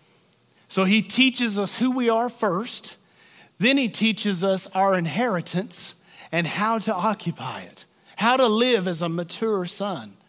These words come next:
so that you can walk in everything that Jesus provided through his death, burial, and resurrection.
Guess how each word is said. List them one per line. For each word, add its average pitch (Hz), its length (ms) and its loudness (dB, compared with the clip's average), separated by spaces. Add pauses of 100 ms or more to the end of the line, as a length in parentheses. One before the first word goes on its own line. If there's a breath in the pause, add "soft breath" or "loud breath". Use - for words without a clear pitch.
(300 soft breath)
so 196 140 2
that 180 220 -2
you 220 120 -2
can 175 180 -4
walk 196 540 -2
in 156 340 -2
everything 180 680 -2
that 165 180 -6
Jesus 165 440 -8
provided 156 680 -6
through 143 200 -8
his 135 120 -6
death, 190 320 -10
burial, 123 240 -10
and 123 120 -12
resurrection. 139 680 -16